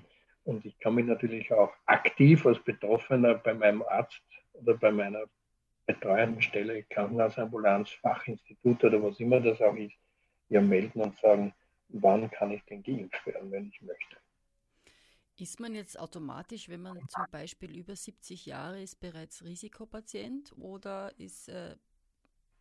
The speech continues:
Speaker 2: wer, sind das andere Kriterien?
Speaker 1: Also hohes Alter, und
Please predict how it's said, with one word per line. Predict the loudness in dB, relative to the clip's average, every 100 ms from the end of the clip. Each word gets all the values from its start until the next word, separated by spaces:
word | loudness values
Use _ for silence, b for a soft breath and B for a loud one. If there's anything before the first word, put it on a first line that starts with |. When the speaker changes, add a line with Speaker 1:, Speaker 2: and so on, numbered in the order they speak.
| _
Speaker 2:
wer, | -20 -18 -18
sind | -16 -18 -16
das | -16
andere | -14 -14 -14 -12
Kriterien? | 4 6 8 8
Speaker 1:
Also | 6 4
hohes | 8 10 8
Alter, | 6 6 6 8 8
und | 8